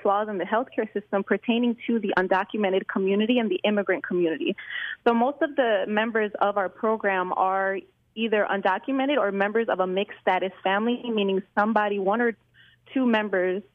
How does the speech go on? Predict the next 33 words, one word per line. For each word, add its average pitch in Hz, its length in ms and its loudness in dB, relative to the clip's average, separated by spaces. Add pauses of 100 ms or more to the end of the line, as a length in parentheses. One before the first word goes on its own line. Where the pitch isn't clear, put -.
(180)
of 185 140 2
their 190 160 2
family 220 400 0
are 185 200 0
undocumented. 180 720 -2
What 208 220 0
we're 220 140 2
trying 247 500 0
to 233 60 -2
do 220 260 0
with 214 160 2
the 170 120 0
research 233 440 0 (100)
component 196 560 0
is 185 160 0
expose 220 720 0
that 175 220 2 (440)
the 196 140 -2 (140)
political 233 500 2
climate 208 560 -4
is 247 260 2
contributing 220 640 0
to 226 100 2
the 202 300 0
mental 202 360 0
health 202 220 0 (100)
epidemic. 190 560 0 (520)
And 208 100 2
it 214 60 2
needs 233 180 0
to - 80 0
be 214 100 2
acknowledged. 208 840 -2